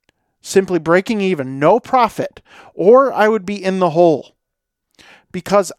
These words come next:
I, that's where I was at. I raised my prices last year by ten percent,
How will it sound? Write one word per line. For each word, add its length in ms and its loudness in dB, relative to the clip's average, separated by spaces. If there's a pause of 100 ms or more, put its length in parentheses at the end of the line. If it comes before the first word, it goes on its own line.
I, 80 -8 (100)
that's 400 -2
where 120 4
I 100 4
was 200 -2
at. 260 2 (220)
I 140 0
raised 420 2
my 120 2
prices 500 -2
last 360 2
year 100 0
by 160 0
ten 320 -2
percent, 600 0